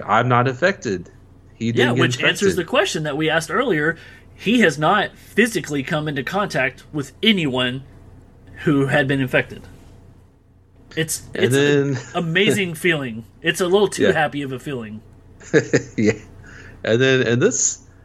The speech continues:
Speaker 1: and, and this movie gets a lot of, uh, comparisons to Night of the Living Dead,
Speaker 2: Uh-huh.
Speaker 1: especially at the ending, you know?
Speaker 2: Yep, I do.
Speaker 1: Um, so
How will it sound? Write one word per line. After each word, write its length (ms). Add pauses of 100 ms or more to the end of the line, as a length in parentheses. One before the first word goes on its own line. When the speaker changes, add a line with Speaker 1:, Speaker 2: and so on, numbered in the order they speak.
(160)
Speaker 1:
and, 140
and 320
this 180
movie 260
gets 240
a 40
lot 240
of, 240
uh, 360 (440)
comparisons 640
to 80
Night 140
of 80
the 40
Living 240
Dead, 360 (260)
Speaker 2:
Uh-huh. 320
Speaker 1:
especially 400
at 60
the 140
ending, 340
you 60
know? 240 (280)
Speaker 2:
Yep, 220
I 100
do. 240 (580)
Speaker 1:
Um, 560 (180)
so 840